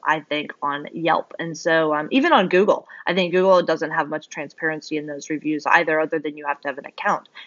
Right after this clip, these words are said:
And so it'll be interesting to see if Facebook can compete with the Google reviews and kind of Google local search and whatnot, um, as well as being able to compete with Yelp. And so, um, with that said,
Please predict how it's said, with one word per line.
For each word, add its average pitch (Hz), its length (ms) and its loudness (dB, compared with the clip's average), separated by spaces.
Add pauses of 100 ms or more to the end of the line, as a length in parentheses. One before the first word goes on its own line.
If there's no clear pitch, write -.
And 175 120 -4
so 180 160 8
it'll 190 180 6
be 175 220 4
interesting 165 520 -4
to 156 80 0
see 156 380 -2
if 151 220 -4
Facebook 156 440 -4
can 156 140 -10
compete 160 500 -2 (360)
with 165 440 2
the 156 460 -2
Google 170 360 2
reviews 156 640 -2
and 147 220 -8
kind 160 160 -8
of 151 120 -4
Google 156 300 -2
local 151 500 -2 (260)
search 160 480 0
and 160 120 -4
whatnot, 151 580 0
um, 143 380 -4 (180)
as 160 180 -6
well 160 240 2
as 151 200 0
being 156 220 -4
able 143 160 -6
to 151 80 -6
compete 160 480 -8
with 147 180 -8
Yelp. - 380 -4 (400)
And 185 180 2
so, 185 320 8
um, 165 400 4
with 202 220 4
that 226 260 4
said, 190 300 2